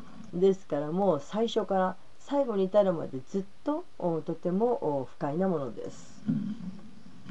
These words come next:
Speaker 2: ジャタパクタチェティチャカラシャアンナヤ。So therefore, uh, we should employ our money for Achyuta, for Krishna.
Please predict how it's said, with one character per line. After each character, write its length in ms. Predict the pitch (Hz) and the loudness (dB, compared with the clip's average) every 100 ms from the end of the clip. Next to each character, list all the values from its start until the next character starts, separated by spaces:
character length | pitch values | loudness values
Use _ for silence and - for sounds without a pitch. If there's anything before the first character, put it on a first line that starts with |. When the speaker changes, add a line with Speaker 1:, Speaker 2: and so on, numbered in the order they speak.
| - - - - - - - - - - - | -6 -2 -2 -4 -12 -12 -12 -12 -12 -12 0
Speaker 2:
ジ 100 | - | 4
ャ 80 | 160 | 10
タ 120 | 214 | 10
パ 140 | - 190 | 10 6
ク 140 | 151 | 4
タ 200 | - 180 | 4 2
チ 180 | - 208 | 10 12
ェ 160 | 226 | 12
テ 60 | 190 | 10
ィ 260 | 147 156 - - - | 6 6 0 -8 2
チ 60 | 156 | 2
ャ 80 | 151 | 6
カ 220 | 170 165 | 8 8
ラ 120 | 165 | 6
シ 160 | - 165 | 6 4
ャ 160 | - | 6
ア 60 | 123 | 8
ン 140 | 92 | 10
ナ 100 | 95 | 10
ヤ。 200 | 120 113 - - - - - | 8 6 0 -10 -10 0 8
So 80 | |
therefore, 640 | 107 185 220 - 139 127 185 - - - - - - - - - | 10 12 10 8 4 4 0 -6 -12 -10 -10 -10 -10 -10 -10 -6
uh, 380 | - 107 92 85 - - | 6 6 6 2 -4 2
we 280 | 208 262 285 | 10 12 12
should 260 | 220 247 214 | 12 12 12
employ 400 | 190 202 - 196 | 12 10 12 12
our 460 | 269 262 202 180 | 12 12 10 10
money 360 | 151 147 254 220 - - - - - - - - - - - - - - - | 6 6 6 4 -2 -10 -10 -12 -10 -12 -12 -12 -12 -12 -12 -12 -12 -12 8
for 320 | 185 233 240 | 12 12 10
Achyuta, 640 | 214 - 202 147 117 98 | 10 12 12 12 6 2
for 320 | - 143 139 | 2 4 6
Krishna. 420 | 110 110 - 110 | 4 2 2 -4